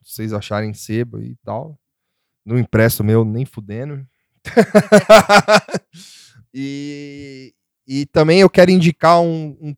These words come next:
texto também que saiu na Ilustríssima desse domingo, que eu postei no meu Twitter, que é do, que é a relação do Albert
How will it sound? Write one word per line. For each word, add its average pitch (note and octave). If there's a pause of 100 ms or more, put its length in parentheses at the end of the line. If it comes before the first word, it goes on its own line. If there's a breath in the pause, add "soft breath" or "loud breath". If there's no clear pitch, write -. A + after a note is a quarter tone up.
texto D3+
também C3+ (960)
que C3+
saiu C#3+
na C#3+
Ilustríssima C#3+
desse C#3
domingo, C3
que -
eu B2
postei C3
no B2+
meu A#2
Twitter, - (200)
que G#2+
é G#2
do, G#2 (720)
que A#2+
é A#2
a A#2
relação B2+
do C3+
Albert B2